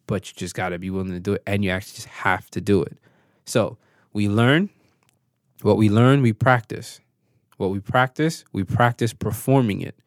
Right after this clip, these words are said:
Once we feel more comfortable practicing the performance, then we perform it. And to simplify, we learn,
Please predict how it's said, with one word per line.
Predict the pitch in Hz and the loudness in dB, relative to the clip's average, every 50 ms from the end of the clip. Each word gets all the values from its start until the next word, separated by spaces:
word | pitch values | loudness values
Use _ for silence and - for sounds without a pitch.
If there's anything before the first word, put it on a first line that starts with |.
| _ _ _ _ _ _ _ _ - - | _ _ _ _ _ _ _ _ -14 -8
Once | - 95 95 - | -8 -6 -4 -4
we | 113 | -6
feel | 107 - 123 120 | -4 -2 0 0
more | 120 120 120 120 | 2 0 0 -2
comfortable | 120 - - 143 143 - - 143 143 147 147 | -2 -2 -2 -4 -2 -4 -6 -4 -4 -4 -6
practicing | 143 - 135 120 117 - - 127 113 - 120 117 113 | -4 -2 -2 -2 -2 -2 -6 -6 -4 -4 -4 -2 -2
the | 107 101 | -4 -6
performance, | - - 104 - - 139 143 151 156 160 160 - - _ _ | -6 -10 -12 -6 -2 0 0 2 2 0 0 -2 -6 _ _
then | - 98 95 95 | -4 -2 -2 -2
we | 98 95 | -2 -4
perform | - - 95 - - - 98 95 87 82 | -4 -8 -10 -8 -6 -6 -6 -6 -6 -8
it. | - - _ _ _ _ _ _ _ _ _ _ _ _ | -10 -14 _ _ _ _ _ _ _ _ _ _ _ _
And | - 87 92 | -8 -6 -4
to | - | -4
simplify, | 113 - 139 139 131 - 123 117 - 110 90 82 - - - _ _ _ _ _ _ _ _ _ | 0 0 0 0 2 0 -2 0 0 0 0 0 -2 -6 -12 _ _ _ _ _ _ _ _ _
we | - 101 95 | -6 -2 2
learn, | 104 123 143 151 156 156 160 160 160 | 4 6 6 6 4 2 0 -4 -8